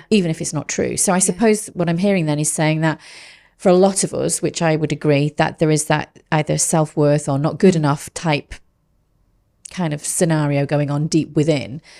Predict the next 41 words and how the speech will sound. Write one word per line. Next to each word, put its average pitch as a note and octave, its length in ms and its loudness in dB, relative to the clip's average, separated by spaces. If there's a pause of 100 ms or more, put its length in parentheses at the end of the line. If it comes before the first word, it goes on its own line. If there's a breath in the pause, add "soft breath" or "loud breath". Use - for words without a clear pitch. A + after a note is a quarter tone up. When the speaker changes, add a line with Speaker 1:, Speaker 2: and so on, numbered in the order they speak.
(220 loud breath)
Speaker 1:
that - 200 -2
through G#3 380 2
the E3+ 100 -2
tapping, E3 480 -4
through D#3+ 160 -2
E D#3+ 140 -6
F D3+ 180 -6
T, - 240 -4
you C#3 260 -4
can F3+ 160 -6
Speaker 2:
Yeah. F3+ 60 -4
Speaker 1:
get - 240 -2
to E3 100 -8
that - 180 -4
root D3+ 200 -10
cause. - 480 -8
Speaker 2:
Yeah. F#3 160 -4 (360 loud breath)
Speaker 1:
And F3+ 100 2
you D3+ 60 0
can F3 120 -2
help E3+ 260 0
understand D#3 540 -2 (120)
and E3+ 120 0
help E3+ 220 -2
people E3 200 -2
reprogram. D3+ 640 0 (100)
Speaker 2:
Yes. - 460 0
Speaker 1:
Right. D3 220 -4 (180)
Okay. D#3+ 100 -4
Speaker 2:
That's F#3+ 220 -2
exactly F3+ 440 -2
Speaker 1:
Mm-hmm. F3 120 -6
Speaker 2:
correct. E3+ 280 0
And F#3+ 160 2 (300 loud breath)
I F#3 60 4
really G3+ 400 6
love F3 460 2
you F3 100 0
drawing E3+ 260 2
attention E3 500 -4
to D#3+ 420 -2